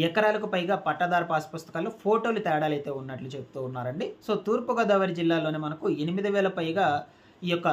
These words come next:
తప్పులు అనేటువంటివి ఉన్నట్లు గుర్తించడం అయితే జరిగిందనమాట. So పశ్చిమ గోదావరి, అంబేద్కర్ కోనసీమ, వైఎస్ఆర్ కడప, దాని తర్వాత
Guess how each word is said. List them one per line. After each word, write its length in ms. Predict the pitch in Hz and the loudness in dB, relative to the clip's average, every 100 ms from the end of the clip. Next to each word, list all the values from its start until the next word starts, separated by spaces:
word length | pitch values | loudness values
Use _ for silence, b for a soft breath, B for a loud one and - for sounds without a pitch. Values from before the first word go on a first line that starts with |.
| - | 0
తప్పులు 280 | 160 156 170 | -2 0 0
అనేటువంటివి 400 | 165 156 156 156 | 0 -2 -4 -2
ఉన్నట్లు 360 | 147 147 269 233 151 143 | -4 -6 -4 -2 -2 -2
గుర్తించడం 480 | 143 151 139 135 135 | -6 -4 -8 -8 -10
అయితే 180 | 127 - - | -10 -12 -8
జరిగిందనమాట. 680 | 143 131 123 117 104 98 98 - - - | -6 -4 -2 -4 -4 -8 -8 -12 -14 -2
So 100 | 208 - | -2 0
పశ్చిమ 340 | 175 170 233 | -2 0 -2
గోదావరి, 480 | 233 220 190 185 180 180 151 | 0 2 2 2 -2 -6 -6
అంబేద్కర్ 500 | 151 175 175 190 170 | -4 -4 -2 -2 0
కోనసీమ, 420 | 151 151 147 147 147 143 135 | -2 -2 -4 -6 -4 -6 -8
వైఎస్ఆర్ 480 | 135 156 - 160 156 | -6 -4 -2 -2 -2
కడప, 280 | 143 131 - 139 - B B B B | -4 -6 -4 -4 -4 B B B B
దాని 180 | 160 160 | 0 2
తర్వాత 340 | 160 160 160 | 2 2 2